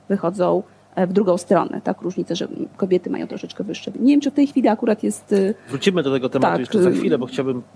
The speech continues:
Speaker 2: potem porozmawiać troszeczkę na temat tego, jak to się układa w różnych kulturach,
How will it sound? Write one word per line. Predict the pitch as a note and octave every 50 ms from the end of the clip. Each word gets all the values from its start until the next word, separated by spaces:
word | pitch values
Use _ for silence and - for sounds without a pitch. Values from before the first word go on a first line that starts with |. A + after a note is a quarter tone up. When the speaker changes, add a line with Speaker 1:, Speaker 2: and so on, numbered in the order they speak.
| - A#2 G#2 -
Speaker 2:
potem | - A#2+ - A#2+ A#2
porozmawiać | - B2 B2 A2+ B2+ A#2+ A#2+ G#2+
troszeczkę | - - G#2+ - B2+ - - - A#2
na | A2 A2
temat | - - A2+ A#2+ A2 - -
tego, | B2+ A2 G#2 A2+ A2+ A2 A2 - - - - - _ -
jak | A#2+ A#2+ -
to | - A#2
się | - - B2
układa | A#2 A2 C3 B2 B2 A#2
w | G#2+
różnych | B2+ C#3 C#3+ C3 A#2+ C3 A#2 -
kulturach, | - B2+ A#2+ - D3 A#2+ G2+ F#2+ F#2 F2 - -